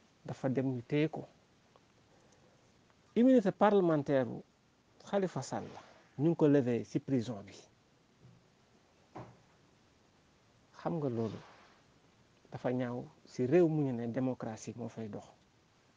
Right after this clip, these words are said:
Soxna Marème,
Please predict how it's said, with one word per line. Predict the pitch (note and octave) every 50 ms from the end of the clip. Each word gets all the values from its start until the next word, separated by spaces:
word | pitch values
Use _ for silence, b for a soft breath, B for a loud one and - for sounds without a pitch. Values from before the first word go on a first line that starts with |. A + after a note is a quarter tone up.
| _ _ _ _ _ _ _ _ _ _ _ _ _ _ _ _ _ _ _ _ _ _ _ _ _ _ _ _ _ _ _ _ _ _ _ _ _ _ _ _ _ _ _ _ _ _ _ _ _ _ _ _ _ _ _ _ _ _ _ _ _ _ _ _ -
Soxna | - - C#3+ C3 C#3+ C3+ C3+
Marème, | B2+ B2+ B2 B2 C#3 E3